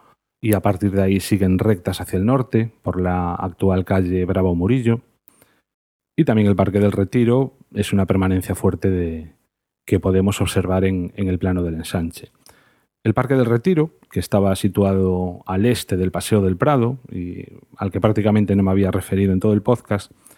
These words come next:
es lo que quedaba del Palacio del Retiro, que se había construido, que, perdón, que se había destruido en la Guerra de Independencia contra los franceses,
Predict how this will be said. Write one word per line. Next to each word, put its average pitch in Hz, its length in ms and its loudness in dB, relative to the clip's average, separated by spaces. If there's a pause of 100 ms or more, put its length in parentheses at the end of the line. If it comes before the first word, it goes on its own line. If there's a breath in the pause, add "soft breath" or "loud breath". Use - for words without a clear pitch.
(340 soft breath)
es 151 120 0
lo 165 80 2
que 156 100 0
quedaba 156 400 2
del 107 260 2
Palacio 98 360 0
del 101 120 4
Retiro, 170 500 2 (340)
que 104 100 2
se - 100 -2
había 104 240 2
construido, 117 720 -2 (220)
que, 95 100 -4
perdón, 101 260 0
que 92 100 -4
se - 100 -8
había 113 200 2
destruido 117 680 0
en 98 100 -4
la 90 100 -2
Guerra 101 260 0
de 101 80 2
Independencia 107 840 2
contra 90 300 -6
los 90 100 -6
franceses, - 680 -6